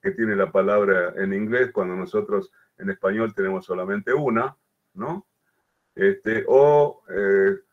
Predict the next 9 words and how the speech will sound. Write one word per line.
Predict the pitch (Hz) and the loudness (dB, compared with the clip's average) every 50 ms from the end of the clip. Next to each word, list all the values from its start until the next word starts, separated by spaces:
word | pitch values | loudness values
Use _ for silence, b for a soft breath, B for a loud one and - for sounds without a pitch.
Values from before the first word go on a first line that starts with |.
| _ _ | _ _
acciones | - 104 101 101 - 143 139 139 139 139 135 135 127 113 - | -8 -8 -8 -6 0 4 4 6 6 4 4 0 0 -2 -4
estratégicamente | 113 107 - 113 113 - - 131 127 123 123 120 117 113 120 123 127 113 117 110 101 | -6 -4 -2 -4 -2 0 0 -2 -2 -2 -4 -6 -4 -4 -4 -6 -6 -6 -6 -8 -6
seleccionadas, | - - 104 101 101 98 - - 120 127 147 156 151 143 139 131 123 117 117 113 110 104 - - | -6 -6 -6 -6 -6 -6 -6 -4 -4 -2 -2 -2 -2 0 0 0 2 2 2 2 2 0 -2 -6
este, | 92 90 - - 92 90 | -10 -8 -8 -8 -10 -10
son | - - - 107 104 98 | -10 -8 -8 -6 -4 -6
acciones | 95 95 - 107 107 104 98 - _ | -6 -6 -6 -6 -6 -6 -8 -10 _
públicas, | - 151 147 143 135 120 120 113 107 - 113 110 104 b b b b b b b b b _ _ | -8 -6 -4 -4 -4 -4 -4 -6 -2 0 0 -2 -2 b b b b b b b b b _ _
eh, | 98 98 98 95 92 92 - _ _ _ _ _ _ - | -2 0 0 0 0 -4 -10 _ _ _ _ _ _ -6
alternativas, | 104 101 98 - 113 107 104 107 104 104 - 165 160 147 135 127 117 110 107 107 101 - - _ | -6 -6 -2 0 0 2 2 0 -2 -2 -2 -2 0 2 2 2 4 4 4 4 2 -2 -8 _